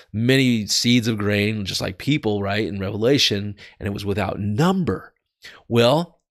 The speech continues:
after that, a seven-year time of great trouble, a great famine came, and that, my friend, into that time period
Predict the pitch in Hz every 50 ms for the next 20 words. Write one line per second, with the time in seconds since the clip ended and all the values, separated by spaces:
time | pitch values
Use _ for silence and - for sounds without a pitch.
0 | _ _ _ _ _ _ _ - - 151 135 - 127 117 127 156 175 165 156 -
1 | - - - - - - 120 123 120 131 127 123 120 123 123 120 - - - 110
2 | 101 98 95 92 95 92 - - - - - - 120 120 120 120 104 - - 135
3 | - - - - - - - - 113 139 185 208 180 123 101 87 - - - 90
4 | 87 90 90 87 90 98 - _ _ _ _ 95 92 90 85 85 - _ _ _
5 | - 117 123 123 120 113 104 - - _ - - 87 85 - - - 90 87 87
6 | 90 - - - 110 113 123 - 131 113 113 123 127 - - - - 98 90 90
7 | 90 - 95 82 82 85 80 85